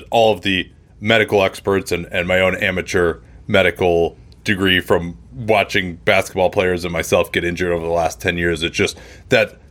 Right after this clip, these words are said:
there's no way that that could be an injury mechanism that would cause a, a bone bruise necessarily. And then one last reminder for people,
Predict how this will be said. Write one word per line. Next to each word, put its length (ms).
there's 240
no 200
way 240
that 200
that 280
could 140
be 140
an 80
injury 400
mechanism 580
that 160
would 160
cause 460
a, 160
a 160
bone 360
bruise 300
necessarily. 640
And 100
then 120
one 200
last 260
reminder 320
for 140
people, 500